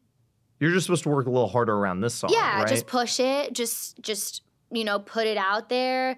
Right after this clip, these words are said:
Speaker 1: Yeah.
Speaker 2: keep posting it, do different types of content. So, like, probably, like,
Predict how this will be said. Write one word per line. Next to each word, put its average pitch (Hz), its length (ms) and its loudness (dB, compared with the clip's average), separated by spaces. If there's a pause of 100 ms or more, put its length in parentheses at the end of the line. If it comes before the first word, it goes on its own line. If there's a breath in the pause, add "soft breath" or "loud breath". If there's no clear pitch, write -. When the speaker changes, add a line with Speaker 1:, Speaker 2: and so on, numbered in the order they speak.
(140)
Speaker 1:
Yeah. 104 160 2
Speaker 2:
keep 254 260 -4
posting 233 600 0
it, 233 480 -4
do 220 180 -8
different 208 320 -6
types 214 380 -6
of 208 80 -16
content. 226 640 -4
So, 190 80 -10
like, 190 180 -10
probably, 190 380 -8
like, 190 180 -10